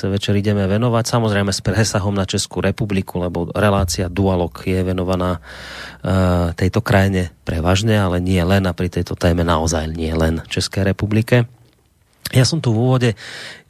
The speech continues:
spomínal tie rôzne drakonické opatrenia vlád, či už teda tej českej, ale spomínal som, že podobné opatrenia prijímali, e,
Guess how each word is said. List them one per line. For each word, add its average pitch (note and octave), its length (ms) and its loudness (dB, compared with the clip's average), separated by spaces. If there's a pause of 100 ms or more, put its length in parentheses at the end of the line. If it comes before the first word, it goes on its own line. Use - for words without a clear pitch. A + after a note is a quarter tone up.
(680)
spomínal A2 960 2 (320)
tie G#2+ 160 2
rôzne A2+ 320 2
drakonické G#2+ 720 0
opatrenia G2 880 0 (320)
vlád, A2 640 2
či B2 160 0
už - 160 -4
teda A2 160 -4
tej G#2 160 -2
českej, G2+ 640 0
ale G2 320 -2
spomínal G#2 400 0
som, G2 160 -4
že F#2+ 160 -4
podobné G2+ 400 2
opatrenia G2 480 0
prijímali, F#2 720 -2
e, E2+ 60 -10